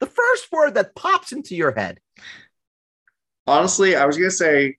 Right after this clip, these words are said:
Speaker 2: another word, but the first word that comes to my head is Homer.
Speaker 1: I say dickhead.
Speaker 2: I was also gonna, but this dickhead was the second word.
Speaker 1: Dickhead.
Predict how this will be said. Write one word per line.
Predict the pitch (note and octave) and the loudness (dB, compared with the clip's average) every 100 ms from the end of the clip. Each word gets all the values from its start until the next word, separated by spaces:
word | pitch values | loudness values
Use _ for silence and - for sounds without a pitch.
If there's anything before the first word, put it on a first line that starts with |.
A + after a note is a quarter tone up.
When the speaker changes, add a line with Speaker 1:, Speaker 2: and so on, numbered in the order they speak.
| _ _ _ | _ _ _
Speaker 2:
another | C3+ C#3 C3+ | -4 0 0
word, | A#2+ A#2+ A2 B2+ | 0 -4 -6 -12
but | - | -14
the | |
first | - F#3 F3+ | -8 -6 -6
word | D#3+ D3+ | -6 -8
that | - | -10
comes | C3 - | -14 -12
to | B2+ | -8
my | A#2+ | -6
head | A2+ | -6
is | A2 G#2 - - _ _ _ _ _ | -8 -12 -18 -20 _ _ _ _ _
Homer. | - B2 A2+ A2 A2 _ _ _ _ _ _ _ _ _ A3 | -8 -6 -4 -6 -8 _ _ _ _ _ _ _ _ _ 0
Speaker 1:
I | C#4+ F#4 | 2 2
say | - A#3 E3+ - - | 2 0 0 -6 -8
dickhead. | D3+ - A2+ F2 - _ _ _ _ - _ _ - | -6 -6 -10 -12 -14 _ _ _ _ -20 _ _ -18
Speaker 2:
I | C4 | -16
was | - A#3+ | -2 2
also | C4+ C#4 A3+ | 2 4 2
gonna, | G3+ F#3+ F#3 | 2 0 -2
but | - - | -8 -10
this | F#3+ - | -14 -6
dickhead | A#3+ B3+ B3+ G3 | -4 -2 0 0
was | G#3 G3 | 0 -2
the | F3+ | -2
second | A3 A3+ G#3+ E3+ | 0 0 -2 0
word. | D3 A#2+ A2 _ _ _ _ A#2 A2+ - | 2 2 -2 _ _ _ _ -20 -10 0
Speaker 1:
Dickhead. | F#3+ - B2+ F2 | 0 0 -10 -10